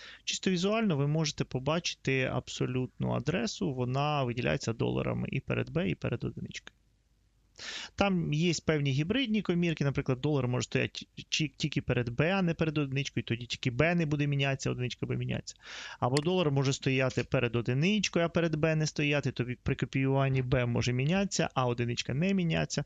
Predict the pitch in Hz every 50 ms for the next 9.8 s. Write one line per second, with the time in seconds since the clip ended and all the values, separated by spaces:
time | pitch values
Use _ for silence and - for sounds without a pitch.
0 | - - - - - - - 196 202 214 196 185 151 - 165 160 165 160 165 135
1 | 127 120 - 123 - - 131 - - 135 127 127 127 127 123 123 123 - - 123
2 | 123 123 131 170 196 - - - - 147 139 139 143 143 135 131 127 120 - 131
3 | 127 123 120 - 107 - - 110 107 _ _ - - 117 - 131 - - 123 -
4 | - - - - - - 127 127 - - - - - - 123 120 120 120 - 120
5 | 117 117 123 127 131 - - - - - - - _ - 139 - - 156 135 -
6 | - 123 123 120 113 - 120 113 117 117 123 127 117 117 - - 185 196 233 269
7 | - - - - 160 143 - 143 135 131 127 123 123 120 117 - 120 117 - 127
8 | 120 117 123 123 139 143 156 151 147 - - 131 123 - - - 123 120 117 117
9 | 117 113 117 113 117 117 117 120 117 117 120 - - - 220